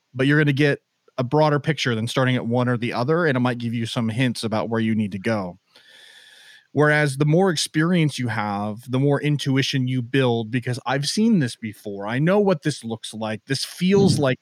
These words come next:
Speaker 1: this. And intuition's a great tool in troubleshooting. It's usually that great first tool, with the one caveat that it is also a cognitive bias,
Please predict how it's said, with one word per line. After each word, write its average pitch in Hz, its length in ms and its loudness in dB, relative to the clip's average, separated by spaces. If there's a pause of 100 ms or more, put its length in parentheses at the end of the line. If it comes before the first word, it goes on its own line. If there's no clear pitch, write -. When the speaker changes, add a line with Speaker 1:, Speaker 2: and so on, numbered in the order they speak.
Speaker 1:
this. 98 200 -10
And 139 120 -6
intuition's 185 480 2
a 151 60 2
great 156 360 -2
tool 151 360 2
in 139 80 2
troubleshooting. 117 640 -2
It's 110 120 -10
usually 147 260 0
that 131 120 2
great 127 300 -4
first - 400 -6
tool, 90 400 -10 (680)
with 139 220 0
the 156 100 2
one 185 800 4
caveat 147 1040 -2 (540)
that 123 420 -2 (100)
it 143 120 0
is 143 120 2
also 147 220 2
a 135 80 0
cognitive 123 500 0
bias, 98 680 -6